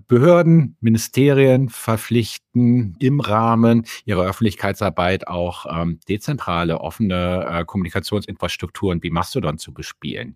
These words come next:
Diese ganzen Ministerien posten die ganze Zeit bei X, bei Instagram, bei TikTok in privatisierte Öffentlichkeiten ihre Kommunikationsarbeit rein? Warum nicht auch eine Alternative anbieten, die diese dezentralen Netzwerke durch Inhalte stärken, ne? Weil wir haben ja den,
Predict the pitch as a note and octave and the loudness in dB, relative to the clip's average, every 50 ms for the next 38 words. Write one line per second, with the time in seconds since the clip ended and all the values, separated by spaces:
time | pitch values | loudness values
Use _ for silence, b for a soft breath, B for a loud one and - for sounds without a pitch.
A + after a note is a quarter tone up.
0 | _ _ - G#2 F2 G2+ - A2 A#2 A#2+ - - B2 A#2 A2+ A2+ A2 G#2+ A2 G#2 | _ _ -10 -8 -6 -6 -4 -4 -4 -4 -2 -2 0 2 2 0 0 0 -2 -2
1 | G#2 - - - C3+ C3+ C3+ B2+ C3+ C3+ C3 C3+ C#3 C3+ C3 C3 C3 - - F3+ | -2 -4 -4 -2 0 0 0 2 2 2 2 2 2 0 -2 -4 -2 0 2 2
2 | F#3+ F3+ - - - D#3 D3+ D#3 B2+ - - A#2 G#2+ A#2+ B2+ A#2 B2+ A2+ - - | 4 2 0 -2 0 2 2 2 2 -2 -4 -2 0 0 -2 -2 -4 -6 -2 0
3 | B2+ B2 - _ _ - G3 F#3+ F#3+ - - C3+ B2 - - - - - - - | -2 -2 -2 _ _ 0 0 0 0 2 0 0 0 0 -4 -12 -12 -10 -8 -8
4 | - - F#2+ - - B2 G#2+ - A#2 A#2 A2+ A2+ B2 A#2 - - D#3 D3+ D#3 D3+ | -6 -6 -8 -8 -6 -8 -4 -2 0 2 2 2 0 -4 -6 -4 -2 0 0 0
5 | C#3 D#3 E3+ - - A2+ - - - - A2+ A2 - - _ - D#3+ F3 F#3+ G3 | 0 -2 -6 -6 -8 -8 -8 -6 -2 0 0 0 0 -4 _ 2 2 4 4 4
6 | F#3+ F3 _ _ _ _ - - - C3 B2+ B2 - C3+ A#2+ A#2+ C#3 B2 C3+ G#2+ | 2 -2 _ _ _ _ -10 -6 -4 -2 -2 -2 -2 -2 -2 0 0 0 0 -2
7 | A2+ A2+ - C3+ A#2 G2+ - - - A2 A2+ A2+ - A#2 A2 G#2+ A2 G#2 - A#2 | -2 0 0 0 -2 -2 -4 -4 -2 -2 0 0 0 -2 0 0 0 -2 -2 -2
8 | A#2 G#2 - G#2+ G2+ - - D3 D3+ - A2 F2 E2+ E2 E2 - E2 E2 D#2+ E2 | -4 -2 -2 -4 -6 -6 -6 -6 -4 -4 -4 -4 -4 -6 -6 -4 -4 -4 -2 -2
9 | E2 D2+ F2 E2 D#2 D#2 G#2 G#2+ A2 A#2 A2 G2 G2 - - - - F#2 F#2 - | -2 -4 -4 -6 -4 -4 -4 -4 -4 -4 -4 -4 -6 -6 -8 -8 -6 -6 -6 -6
10 | - - G#2 A2+ C#3 C3+ A2+ G#2+ G2 - G#2 G2 - - - A2 F#2+ G#2 - - | -8 -6 -4 -4 -4 -4 -6 -6 -6 -6 -6 -6 -6 -6 -6 -6 -6 -6 -6 -6
11 | F#2 G2 F#2+ - F#2+ G2 G2 - G2+ F2+ - F2+ F2+ F#2 F#2 F2+ _ - G2+ F2 | -6 -8 -6 -6 -6 -6 -4 -4 -6 -6 -6 -6 -4 -4 -4 -6 _ -8 -6 -2
12 | G#2+ G2 F2+ D#2+ A2 A2 - - G#2+ G2+ - G2+ G2+ G2+ G2 G2+ G#2 G#2+ A2+ A#2+ | -2 -2 -2 -2 -4 -4 -2 -4 -4 -4 -2 -2 -2 -2 -2 -2 -2 -2 -4 -4
13 | - - - F2+ E2 - G2+ F#2+ E2 - - C3 B2+ - - _ - D3 D3+ D#3 | -4 -4 -4 -4 -4 -2 -4 -4 -2 0 2 0 2 0 -4 _ -2 0 2 2
14 | B2+ A#2+ A#2+ A2+ - A2 - - - - - - B2+ C3+ D#3 D#3+ - - D2+ C2 | 2 2 0 -2 -4 -6 -6 -8 -10 -6 -2 -2 0 0 0 -2 -4 -4 -6 -6
15 | A#1 B1 D2 F#2 A#2 D3+ C#3+ G#2 F2 F#2 F#2 F2 F2+ A2+ B2 A#2 G2+ E2+ F2 F2 | -6 -6 -4 -2 -2 -2 -2 -2 -4 -4 -2 -2 -2 -2 -2 -2 -2 -2 -4 -6
16 | E2+ | -8